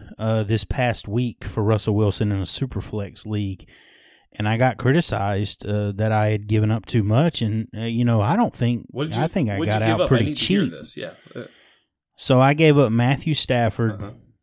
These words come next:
Speaker 1: Laviska Shenault,
Speaker 2: Uh-huh.
Speaker 1: a twenty twenty-two first,
Speaker 2: Uh-huh.
Speaker 1: and a twenty twenty-one second.
Speaker 2: Smash.
Speaker 1: Yeah.
Speaker 2: Smash.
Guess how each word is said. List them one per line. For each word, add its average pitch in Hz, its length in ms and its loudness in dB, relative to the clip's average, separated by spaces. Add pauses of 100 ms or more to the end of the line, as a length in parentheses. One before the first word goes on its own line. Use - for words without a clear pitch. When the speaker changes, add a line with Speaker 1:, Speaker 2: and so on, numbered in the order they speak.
(120)
Speaker 1:
Laviska 110 640 2
Shenault, 113 680 0
Speaker 2:
Uh-huh. 101 260 -18 (280)
Speaker 1:
a 113 100 -2 (120)
twenty 147 500 4
twenty-two 151 800 2
first, - 760 -2
Speaker 2:
Uh-huh. - 200 -20 (420)
Speaker 1:
and 117 160 0
a 104 60 0
twenty 131 500 4
twenty-one 127 720 4
second. 107 480 -4 (640)
Speaker 2:
Smash. - 600 -10 (1000)
Speaker 1:
Yeah. 127 480 -2
Speaker 2:
Smash. - 600 -10